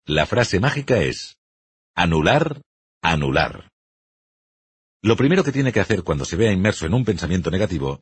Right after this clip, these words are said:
es no preocuparse. No lo reprima. Deje que actúe. Inmediatamente después diga,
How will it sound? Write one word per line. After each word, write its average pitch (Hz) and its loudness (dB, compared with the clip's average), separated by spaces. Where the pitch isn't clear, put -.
es 139 0
no 147 2
preocuparse. 87 -4
No 123 4
lo 175 4
reprima. 78 -4
Deje 123 0
que 107 -2
actúe. 62 -8
Inmediatamente 113 2
después 113 0
diga, 73 -2